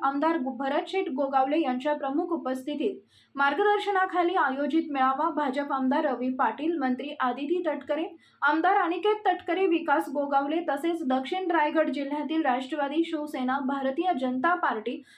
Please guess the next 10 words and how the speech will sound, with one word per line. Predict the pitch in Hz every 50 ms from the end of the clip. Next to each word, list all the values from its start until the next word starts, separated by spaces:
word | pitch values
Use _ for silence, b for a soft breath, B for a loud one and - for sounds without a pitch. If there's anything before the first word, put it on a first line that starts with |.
| B _
व | 311
आरपीआय | 311 - - 285 294 320 - 339 403 415
पक्षाचे | 415 415 349 311 320 330 339 330 339 370 370 339 -
अनेक | 277 285 302 330 330 -
प्रमुख | - 311 294 302 339
पदाधिकारी | 339 - - 311 262 269 269 269 262 - - 254 277 320
व | 320 302 294
कार्यकर्ते | 294 302 269 240 226 240 247 - 262 254 - 302
उपस्थित | 339 311 254 - 240 240 240 - - 254 254
होते. | 262 254 - - - -